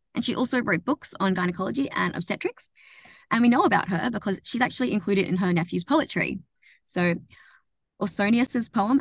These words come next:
about his aunt described her as a dedicated virgin who rejected marriage in order to further her career. He described her as trained in the medical arts as well as any man. Her nephew called her an honest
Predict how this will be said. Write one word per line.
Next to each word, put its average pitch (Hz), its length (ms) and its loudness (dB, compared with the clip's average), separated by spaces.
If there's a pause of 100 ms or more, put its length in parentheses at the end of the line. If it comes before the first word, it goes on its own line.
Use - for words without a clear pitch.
about 185 280 2
his 185 100 -4
aunt 226 420 -2
described 196 380 0
her 202 140 0
as 180 260 0
a 175 160 0
dedicated 185 560 0
virgin 190 360 0 (220)
who 202 160 2
rejected 196 380 0
marriage 269 400 0
in 180 160 -2
order 175 220 2
to 175 260 0
further 175 380 0
her 170 420 -4
career. 175 260 2 (840)
He - 80 -4
described 185 360 2
her 208 120 -2
as 175 260 0 (120)
trained 262 400 6
in 208 120 2
the 202 120 0
medical 190 400 -2 (180)
arts 185 340 0
as 180 180 -6
well 214 260 2
as 180 280 0
any 175 220 6
man. 170 360 2 (580)
Her 233 80 4
nephew 226 320 4
called 208 260 0
her 196 200 0
an 185 280 0
honest 294 320 4